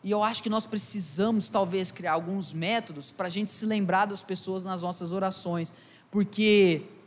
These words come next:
uma vez que a gente começar a orar pelo povo de Deus, nós vamos começar a crescer juntos espiritualmente. Eu não es-, eu não escreveria isso porque eu acho que diretamente não tem a ver, mas tem muito a ver.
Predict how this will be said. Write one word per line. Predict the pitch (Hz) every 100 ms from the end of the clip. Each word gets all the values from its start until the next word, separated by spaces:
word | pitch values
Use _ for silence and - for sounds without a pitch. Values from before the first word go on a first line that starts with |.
| -
uma | 180 202
vez | 196 214
que | 214
a |
gente | 202
começar | - 202 185 - 190 190 185
a |
orar | 185 175 180 185
pelo | 185 180
povo | 180 190
de | 160
Deus, | 151 170 196 160 - - - - _ _ 165
nós | 175
vamos | 185 190
começar | 190 180 - - 170 175 - - - - _ _ -
a | -
crescer | 208 190 220 208
juntos | 175 214 254 202 151
espiritualmente. | 151 - 156 151 147 135 123 120 - - _ _ -
Eu | 190
não | 226 302
es-, | - -
eu | 220
não | 220 285
escreveria | - 247 240 233 240 220
isso | 220 -
porque | 196 196
eu | 214
acho | 214 -
que | 185
diretamente | 180 226 220 196 202 214
não | 208
tem | 202 214
a | 190
ver, | 160 180 190 - -
mas | 190 -
tem | 220
muito | 196 185 233 226
a | 160
ver. | 143 120